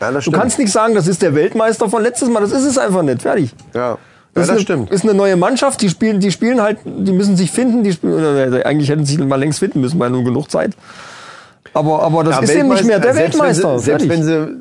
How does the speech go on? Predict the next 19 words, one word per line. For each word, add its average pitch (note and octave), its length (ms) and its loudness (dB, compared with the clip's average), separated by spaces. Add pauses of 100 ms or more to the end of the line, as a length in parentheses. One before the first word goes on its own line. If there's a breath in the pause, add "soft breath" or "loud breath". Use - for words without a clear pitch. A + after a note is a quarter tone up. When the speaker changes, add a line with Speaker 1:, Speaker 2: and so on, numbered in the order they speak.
(160)
Speaker 2:
Fertig. A2+ 100 -12
Speaker 1:
wenn C#3+ 160 0
sie C3+ 280 0
zweitausendvierzehn C#3 720 -2
nicht E3+ 220 -4
Weltmeister A#2 500 -2
geworden A2+ 380 0
wären, A#2+ 160 0
so A#2 80 0
eine A#2+ 120 0
Argentinien C3+ 600 -2
hätte A2 220 -2
halt G#2+ 160 -2
das A2+ 160 -4
Tor A#2+ 240 -4
geschossen, A#2+ 400 -2 (520 loud breath)
dann B2+ 180 -2
wäre D3+ 180 2
es - 180 -8